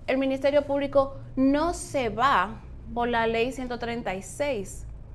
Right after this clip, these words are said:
¿Por qué? Porque no fue un abuso sexual,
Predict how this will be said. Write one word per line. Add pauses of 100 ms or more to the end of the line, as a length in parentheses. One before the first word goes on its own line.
(220)
¿Por
qué?
Porque
no
fue
un
abuso
sexual,